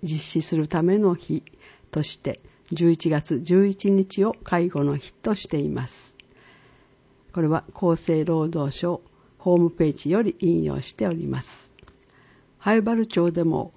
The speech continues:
介護などについての理解と認識を深めるため、年に四回、家族介護教室を実施しています。また、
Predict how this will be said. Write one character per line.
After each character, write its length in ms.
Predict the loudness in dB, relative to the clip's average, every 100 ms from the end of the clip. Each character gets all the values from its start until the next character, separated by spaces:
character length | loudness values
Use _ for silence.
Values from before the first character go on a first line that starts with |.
| -6
介 240 | -2 0
護 160 | 4 6
な 100 | 6
ど 140 | 4
に 120 | 2
つ 160 | 2 -2
い 120 | -2
て 120 | 0
の 160 | 0 0
理 160 | 0 0
解 260 | 0 0
と 260 | -2 -4 2
認 240 | 6 6
識 380 | 4 -4 -4 0
を 100 | 0
深 280 | -2 -2 2
め 120 | 2
る 140 | 0 -4
た 160 | -4
め、 180 | -4 -6 -10 _ -20 -20 _ 0
年 300 | 4 6 4
に 160 | 2
四 220 | 2 0 0
回、 260 | -2 -2 -4 _ _ _ _
家 120 | -6 -4
族 300 | -2 -6 -4
介 240 | 0 2
護 100 | 2
教 300 | 0 0 0
室 260 | -4 -4 -4
を 100 | -2
実 180 | -2 -4
施 220 | -2 -2
し 120 | -2
て 140 | -4 -2
い 80 | 0
ま 220 | 0 -2
す。 340 | -8 -16 -18 _ _ _ _ -20 -20 -20 -20 -20 -20 -20 -4
ま 140 | -4
た、 240 | -2 -6